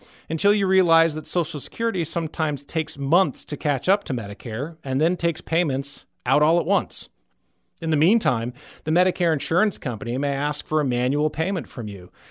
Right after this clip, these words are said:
leading to a double payment when Social Security finally deducts the payment. It's a mess, I know. But this is just one of the many ways things don't always work out in real life the way they're supposed to on paper,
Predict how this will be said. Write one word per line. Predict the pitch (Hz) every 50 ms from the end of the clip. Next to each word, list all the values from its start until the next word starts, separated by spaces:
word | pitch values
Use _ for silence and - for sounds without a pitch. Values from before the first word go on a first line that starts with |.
| - _
leading | - 131 135 135 143 147 143
to | 135 131
a | 131
double | 120 120 147 190 190 190 -
payment | - - 127 113 107 117 139 147 -
when | 143 131 127
Social | - - 139 135 - - - 135
Security | - - 127 - - 160 160 156 151 147 143
finally | 143 - - 127 123 131 139 139
deducts | 131 123 120 131 123 120 - -
the | - 120
payment. | - - 117 107 95 95 87 80 - - _ _ _ _ _ _
It's | - 151 - -
a | 156
mess, | 143 131 123 92 - - - - -
I | 123 120
know. | 123 120 101 90 - - - _ _ _ _ _ _ _ _ _ _ -
But | 147 139
this | 143 196 - -
is | 247 170
just | - 214 - -
one | 151 139 135 156 175 175
of | 170 147
the | 156
many | 151 170 208 247 226
ways | 143 123 117 117 117 117 - -
things | - - 170 185 202 214 180
don't | 151 - 175 180 - -
always | - 175 160 170 175 165 147
work | 151 165 170 165 - 170
out | 165 165 160
in | 165 151
real | 147 160 165 156
life | 147 165 165 143 143 - -
the | - 123
way | 120 135 139 147
they're | 143 156 147
supposed | - - 143 - 208 202 185 - -
to | - 165 165
on | 165 170 170
paper, | 160 - 147 113 107 - 113 151